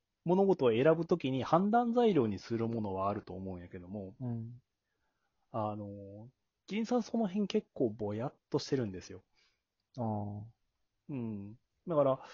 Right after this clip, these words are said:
Speaker 1: あの、一応そういう基準はあるけれども、究極何でもいい、みたいな。
Speaker 2: うん、うん。
Speaker 1: うん。で、できればその人に迷惑をかけないとか、
Speaker 2: うん。
Speaker 1: まあ、でき-、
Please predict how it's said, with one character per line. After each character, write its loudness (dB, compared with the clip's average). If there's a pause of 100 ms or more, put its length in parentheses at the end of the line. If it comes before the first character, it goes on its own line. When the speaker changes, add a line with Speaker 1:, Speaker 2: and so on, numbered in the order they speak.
(400)
Speaker 1:
あ 2
の、 -2
一 -2
応 4
そ 2
う 4
い 6
う 2
基 4
準 2
は 0
あ 2
る 6
け 2
れ 6
ど 4
も、 0
究 0
極 0
何 4
で 4
も 4
い 2
い、 -10 (420)
み -6
た -6
い -2
な。 -2
Speaker 2:
う -6
ん、 -14
う -2
ん。 -4 (680)
Speaker 1:
う -6
ん。 -8 (800)
で、 -6
で 6
き 2
れ 6
ば 6
そ -2
の 2
人 0
に 4
迷 6
惑 2
を 2
か -2
け -4
な -4
い -14
と -16
か、 -12
Speaker 2:
う -2
ん。 -4 (440)
Speaker 1:
ま -4
あ、 -6
で 0
き-、 -10